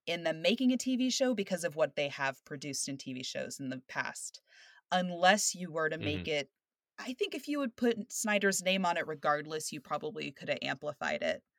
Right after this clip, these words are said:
Speaker 1: to a place where it needed to be to kind of outgrow that.
Speaker 2: Mm-hmm.
Speaker 1: And actually, that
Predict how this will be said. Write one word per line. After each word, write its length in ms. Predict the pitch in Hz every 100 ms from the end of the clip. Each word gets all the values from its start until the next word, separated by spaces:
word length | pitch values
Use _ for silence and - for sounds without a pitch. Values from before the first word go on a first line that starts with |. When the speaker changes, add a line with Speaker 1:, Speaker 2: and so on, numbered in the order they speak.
| - - _ _
Speaker 1:
to 140 | -
a 60 | 156
place 300 | - 143 -
where 100 | 151
it 80 | 143
needed 260 | 139 - -
to 100 | 143
be 300 | 139 - - _ _ _
to 120 | - 165
kind 220 | 160 143
of 120 | 127 139
outgrow 400 | 143 - 151 135
that. 260 | 120 - - -
Speaker 2:
Mm-hmm. 300 | 98 90 85 - _ _ _ _ _
Speaker 1:
And 100 | 185
actually, 300 | 220 - 170
that 200 | 156 185